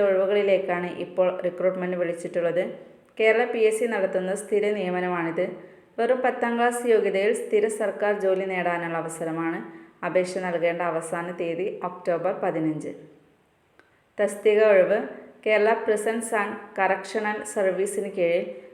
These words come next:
വനിതാ അസിസ്റ്റന്റ് പ്രിസൺ ഓഫീസർ റിക്രൂട്ട്മെന്റ്. കേരളത്തിലുടനീളം പ്രതീക്ഷിത ഒഴിവുകളാണുള്ളത്. കാറ്റഗറി നമ്പർ മുന്നൂറ്ററുപത് ബാർ രണ്ടായിരത്തി ഇരുപത്തഞ്ച്. യോഗ്യത. വനിതാ ഉദ്യോഗാർത്ഥികൾക്ക് മാത്രമാണ് അവസരം. എസ് എൽ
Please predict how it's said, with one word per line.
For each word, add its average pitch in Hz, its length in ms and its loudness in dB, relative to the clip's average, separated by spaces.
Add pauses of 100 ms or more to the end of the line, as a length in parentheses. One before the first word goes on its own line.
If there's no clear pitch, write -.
(180)
വനിതാ 208 320 2 (200)
അസിസ്റ്റന്റ് 202 560 -6
പ്രിസൺ 202 320 -2 (200)
ഓഫീസർ 196 440 0 (100)
റിക്രൂട്ട്മെന്റ്. 185 560 -2 (400)
കേരളത്തിലുടനീളം 233 960 4 (120)
പ്രതീക്ഷിത 208 600 0
ഒഴിവുകളാണുള്ളത്. 180 760 4 (500)
കാറ്റഗറി 190 520 6
നമ്പർ - 240 2 (160)
മുന്നൂറ്ററുപത് 180 720 0 (120)
ബാർ 208 140 6 (220)
രണ്ടായിരത്തി 170 440 2
ഇരുപത്തഞ്ച്. 156 460 -4 (600)
യോഗ്യത. 190 320 6 (540)
വനിതാ 220 300 8 (140)
ഉദ്യോഗാർത്ഥികൾക്ക് 220 760 6 (100)
മാത്രമാണ് 190 560 2
അവസരം. 175 360 4 (420)
എസ് 196 160 0
എൽ 202 80 0